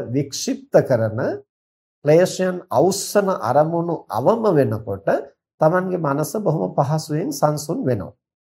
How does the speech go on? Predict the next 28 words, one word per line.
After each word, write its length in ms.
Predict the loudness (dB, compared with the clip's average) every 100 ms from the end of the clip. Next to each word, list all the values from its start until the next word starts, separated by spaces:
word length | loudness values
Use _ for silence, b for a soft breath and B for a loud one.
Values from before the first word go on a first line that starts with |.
| _
එතකොට 380 | 0 2 0 2
ඒ 360 | 2 2 0 2
අයට 240 | 2 0 -2 -4
චිත්ත 260 | -4 0
ඒකාග්‍රතාවය 840 | -2 0 0 0 -2 0 4 4 2
ඇති 240 | 0 -2 -4
කරගන්න, 680 | 0 0 -2 -6 -6 -8 -4
සිත 220 | -4 -2 -4
පුහුණු 360 | -4 -4 -4
කරන්න 320 | -4 -4 -2
යම් 180 | -6 -8 0
පහසුවක් 580 | 0 0 -2 0 0 0
තියෙනවා. 440 | 6 8 8 0 -12 _ _ _ _ _ 0
ඊට 160 | 2 2
පස්සේ 420 | -2 -2 0 2
ඒ 100 | 2
භාවනාව 600 | 2 2 0 0 0 2 4 4 0
සිද්ධ 400 | -4 -2 2 2
කරලා, 380 | 2 2 2 2
පුහුණු 360 | 2 0 0 -2
කරලා 300 | -2 2 2
ගෙදර 320 | 2 0 2
ආවන් 360 | 4 2 2 0
පස්සේ 360 | 0 0 0 -4
ආපහු 460 | 0 0 2 0 2
ඒ 120 | 0
තැනැත්තට 520 | 2 0 0 -2 0 0
දැනෙනවා, 480 | -2 -4 -4 -4